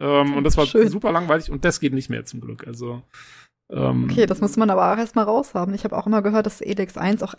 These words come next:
Speaker 2: relativ schwierig war vom Kampfsystem her, wegen der Ausdauer, die so schnell weg ist und wo man
Speaker 1: Ja.
Speaker 2: nicht mehr agieren kann.
Speaker 1: Also Elex eins war schon schwierig, vor allen Dingen auch, weil wenn du mal getroffen worden bist, hast du auch richtig einen auf die Mütze gekriegt.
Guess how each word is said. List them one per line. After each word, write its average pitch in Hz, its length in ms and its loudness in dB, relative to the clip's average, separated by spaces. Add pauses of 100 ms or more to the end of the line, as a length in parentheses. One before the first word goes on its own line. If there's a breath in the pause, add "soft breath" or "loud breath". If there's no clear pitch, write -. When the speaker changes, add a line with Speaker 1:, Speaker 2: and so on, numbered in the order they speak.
(200)
Speaker 2:
relativ 240 640 0
schwierig 233 760 0 (160)
war 156 380 2
vom 170 240 -4
Kampfsystem 170 720 -6
her, 160 260 -8
wegen 185 220 2
der 175 180 2
Ausdauer, 165 560 2 (540 loud breath)
die 190 80 -6
so 185 100 -8
schnell 175 240 -2
weg 175 200 2
ist - 300 -8
und 180 200 -8
wo - 20 -6
man 170 140 0
Speaker 1:
Ja. 160 80 6
Speaker 2:
nicht 180 100 4
mehr 208 100 2
agieren 175 380 2
kann. 170 300 -6 (1080 loud breath)
Speaker 1:
Also 160 160 2
Elex 202 280 -2
eins 190 200 -2
war 170 140 2
schon 226 140 -6
schwierig, 220 480 -2
vor 156 100 -2
allen 156 120 0
Dingen 175 120 -6
auch, 156 160 0
weil 151 120 0
wenn 147 100 0
du 180 40 -2
mal 175 140 -4
getroffen 165 340 -8
worden 151 200 -6
bist, 151 240 -10
hast - 160 -10
du 143 120 -4
auch - 240 -10
richtig 151 300 -10
einen 143 140 -4
auf 139 80 -6
die 151 80 -4
Mütze 165 260 -2
gekriegt. 131 400 -8